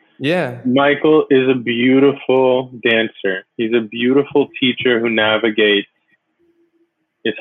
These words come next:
Speaker 2: hard, but it's also easy. Like,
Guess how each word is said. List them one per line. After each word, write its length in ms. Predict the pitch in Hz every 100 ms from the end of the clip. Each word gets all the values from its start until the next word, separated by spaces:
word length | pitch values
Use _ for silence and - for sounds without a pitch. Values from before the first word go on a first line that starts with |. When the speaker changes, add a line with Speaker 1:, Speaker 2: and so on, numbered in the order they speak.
| -
Speaker 2:
hard, 480 | 123 135 143 160 - _ _ _ _ _
but 100 | 120
it's 100 | 113
also 280 | 123 117 131 110
easy. 440 | 113 104 - 101 - _ _ _ _ _ _ _ _ _ _ _ _ _
Like, 260 | 117 110